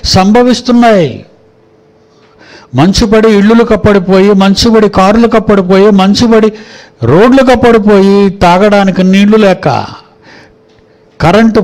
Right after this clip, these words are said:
స్టాప్ అయిపోయి, గాఢాంధకారంలో ఉండిపోయారండి టెక్సాస్, మిగిలిన కొన్ని కొన్ని ఆ అక్కడున్న రాష్ట్రాల్లో, అమెరికన్స్, United States of అమెరికాలో.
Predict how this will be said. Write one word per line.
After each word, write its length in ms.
స్టాప్ 440
అయిపోయి, 420
గాఢాంధకారంలో 960
ఉండిపోయారండి 680
టెక్సాస్, 560
మిగిలిన 360
కొన్ని 240
కొన్ని 340
ఆ 180
అక్కడున్న 380
రాష్ట్రాల్లో, 680
అమెరికన్స్, 580
United 440
States 360
of 100
అమెరికాలో. 540